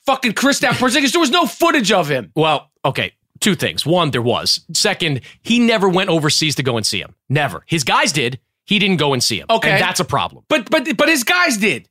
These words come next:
Speaker 2: But you know why? Giannis right now, one of the best players in the N B A. You know why he was drafted where he was drafted by Milwaukee? 'Cause John Hammond went overseas, saw him play, and figured out this was gonna be the guy. Now, he won't say that. He'll, he's not that good.
Speaker 1: I got you.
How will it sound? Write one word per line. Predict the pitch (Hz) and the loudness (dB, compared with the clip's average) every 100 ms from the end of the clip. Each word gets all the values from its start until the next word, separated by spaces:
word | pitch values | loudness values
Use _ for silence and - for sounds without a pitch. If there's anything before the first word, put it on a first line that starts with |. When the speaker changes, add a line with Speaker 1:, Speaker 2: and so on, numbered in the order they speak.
| _ | _
Speaker 2:
But | 156 233 | -2 0
you | 214 | 2
know | 294 | 4
why? | 294 247 - - - _ 175 | 2 0 -8 -20 -20 _ -2
Giannis | 196 277 285 - | 0 2 2 2
right | 240 220 | 0 2
now, | 220 247 | 2 0
one | 190 190 | 0 0
of | |
the | 160 | 0
best | 127 214 - | 0 -2 0
players | 220 214 175 | 0 2 2
in | |
the | 185 | 2
N | 196 | 2
B | 180 180 | 2 2
A. | 196 226 _ _ | 0 -2 _ _
You | 160 | 0
know | 220 | 2
why | 233 226 | 4 2
he | 220 | 2
was | 208 | 0
drafted | 156 202 202 214 | 0 0 0 0
where | 190 | 0
he | 196 | 2
was | 175 | 2
drafted | 185 196 175 | 2 0 0
by | 156 190 | -2 0
Milwaukee? | 175 185 202 226 214 _ | 2 2 2 -2 -6 _
'Cause | 135 | -10
John | - 110 135 180 | -6 -2 0 0
Hammond | 170 170 175 120 - | 0 0 -2 -4 -8
went | 107 143 | -4 -2
overseas, | 190 202 - 160 156 - - | 0 0 0 0 -2 -2 -6
saw | - - 143 165 | -4 0 0 0
him | 208 | 0
play, | - 156 156 156 - - - | -2 -2 0 -2 -6 -14 -8
and | 127 | -8
figured | - 147 147 | -4 -2 0
out | 143 95 | -2 0
this | 143 147 | -2 -2
was | 139 | -2
gonna | 131 127 | -2 -4
be | 123 | -2
the | 117 | -2
guy. | 107 92 | -2 -2
Now, | 107 135 | -2 0
he | 180 | 2
won't | 160 - - | 0 -2 -4
say | - 143 | -2 0
that. | 135 127 | -2 -2
He'll, | 143 143 | -4 -4
he's | 139 117 | -6 -2
not | 143 127 | -2 -2
that | 117 113 | -4 -6
good. | 127 | -4
Speaker 1:
I | 208 277 | -2 0
got | 294 220 - | 0 -2 0
you. | 202 214 | 0 -2